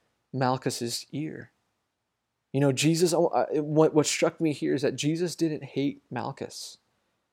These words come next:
He didn't see him as the enemy. Jesus loved this guy. He was even about to die on the cross for his sins. You know, and, and what it struck, what it spoke out to me is that sometimes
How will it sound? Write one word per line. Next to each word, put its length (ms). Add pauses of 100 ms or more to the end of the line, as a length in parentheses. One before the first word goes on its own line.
(840)
He 140
didn't 180
see 400
him 400
as 300
the 160
enemy. 460 (180)
Jesus 420
loved 580 (580)
this 540
guy. 340 (720)
He 160
was 140
even 240
about 300
to 100
die 340
on 100
the 60
cross 400
for 180
his 340
sins. 760 (800)
You 140
know, 140
and, 200
and 360
what 120
it 80
struck, 400
what 180
it 60
spoke 300
out 140
to 100
me 120
is 80
that 120
sometimes 580